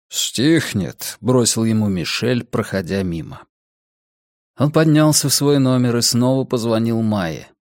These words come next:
«Пожалуйста», просил он, «приезжай поскорее». Его самого злило то, что он опустился до упрашиваний.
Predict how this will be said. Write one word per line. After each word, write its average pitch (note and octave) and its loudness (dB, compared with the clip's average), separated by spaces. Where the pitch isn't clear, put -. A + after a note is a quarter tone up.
«Пожалуйста», G#2 0
просил F#2+ -2
он, C#2 -6
«приезжай C#3+ 4
поскорее». G#2+ -2
Его G2+ 0
самого B2+ 2
злило B2 2
то, A#2+ -2
что A2 -2
он A#2 2
опустился G#2+ -2
до G2+ -4
упрашиваний. - -8